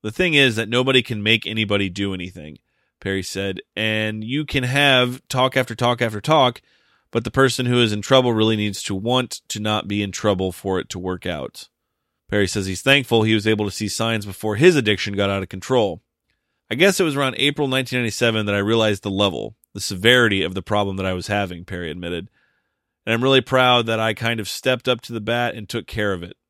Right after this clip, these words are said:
For me, it was a no-brainer. It was just, this is obviously what I have to go do." Now Perry is looking forward to another season on the sitcom Friends.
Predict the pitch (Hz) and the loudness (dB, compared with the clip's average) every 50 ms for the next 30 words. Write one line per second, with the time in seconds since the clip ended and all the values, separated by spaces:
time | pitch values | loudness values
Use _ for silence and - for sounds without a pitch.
0 | _ _ _ _ _ _ _ 110 113 123 139 143 143 135 127 120 107 110 110 117 | _ _ _ _ _ _ _ -6 0 4 4 6 6 4 2 0 -4 -2 -2 0
1 | 117 117 104 101 107 107 104 101 95 90 90 87 87 95 _ _ _ 113 117 113 | 0 0 0 -2 -2 0 0 0 -2 -4 -8 -10 -12 -14 _ _ _ 2 2 2
2 | 107 101 98 - 127 123 117 - - 120 120 123 - - 117 101 104 110 120 120 | 2 0 2 4 4 4 4 2 -4 -4 -4 -2 -2 -2 -2 -2 0 0 0 2
3 | 120 123 107 - - 120 113 107 104 104 104 101 95 101 101 - - 98 92 98 | 2 0 0 0 0 0 0 2 2 0 0 0 0 -2 -2 -2 -6 -6 -2 -2
4 | 95 92 85 92 87 82 104 101 - _ _ _ _ _ _ _ _ _ - 101 | -2 -2 -2 -4 -6 -8 -10 -14 -18 _ _ _ _ _ _ _ _ _ -6 -4
5 | 107 104 - 113 110 110 110 101 98 113 101 104 104 98 - 110 110 107 98 101 | -4 0 2 4 4 4 4 2 0 -2 -2 -4 -6 -2 0 0 2 2 0 0
6 | 101 107 117 117 113 101 - - 131 120 113 120 117 113 107 101 - - 120 80 | -2 0 0 0 0 0 0 -2 -2 0 0 0 -2 -2 -2 -4 -4 -4 -6 -4
7 | - 117 110 107 110 - - 170 170 165 160 151 143 143 - - | -4 -6 -6 -6 -6 -2 0 2 2 2 0 -2 -4 -8 -10 -12